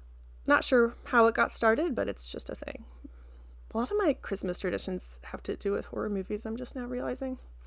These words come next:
Okay, um, uh, Anne also says in her email,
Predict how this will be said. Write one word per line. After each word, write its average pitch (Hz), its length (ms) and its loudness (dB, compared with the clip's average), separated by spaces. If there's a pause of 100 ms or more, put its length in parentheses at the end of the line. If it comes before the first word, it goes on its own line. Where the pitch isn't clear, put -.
(680)
Okay, 262 400 2
um, 233 460 2 (260)
uh, 240 220 8
Anne 262 240 8
also 240 240 2
says 214 240 2
in 208 80 0
her 208 80 0
email, 185 400 2